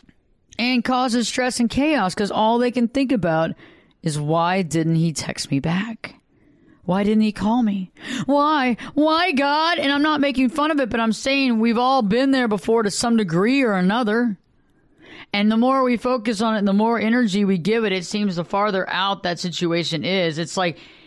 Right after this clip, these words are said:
it's like the more energy we give it, it's like they know.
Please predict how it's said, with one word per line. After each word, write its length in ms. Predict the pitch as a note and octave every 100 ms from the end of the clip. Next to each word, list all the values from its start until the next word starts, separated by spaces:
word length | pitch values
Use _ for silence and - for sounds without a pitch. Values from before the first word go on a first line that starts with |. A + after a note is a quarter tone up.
| -
it's 220 | F#3 E3+ A3+
like 160 | G#3+
the 80 | G#3
more 320 | G3 G#3+ A#3
energy 420 | G#3+ A3+ G3+ F#3+
we 140 | G3+ F3
give 260 | E3 G3+
it, 60 | F#3
it's 180 | E3 F#3+
like 140 | E3+
they 180 | F3+ E3+
know. 720 | D3 D3+ D3+ C3+ - - C#3+